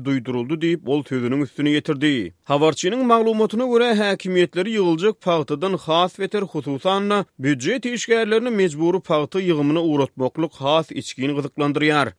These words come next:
Ýolbaşlaryň paýtanyň bardygy ýa-da ýokdugy bilen işleri ýok. Olaryň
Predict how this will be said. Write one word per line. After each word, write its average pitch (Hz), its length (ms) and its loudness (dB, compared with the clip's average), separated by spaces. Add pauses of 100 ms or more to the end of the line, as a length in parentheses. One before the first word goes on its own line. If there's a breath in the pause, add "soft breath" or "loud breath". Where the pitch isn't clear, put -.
(100)
Ýolbaşlaryň 156 720 2
paýtanyň 185 640 0
bardygy 240 460 2
ýa-da 220 260 2
ýokdugy 180 500 0
bilen 190 300 0
işleri 135 320 -2
ýok. 139 240 2
Olaryň 151 480 0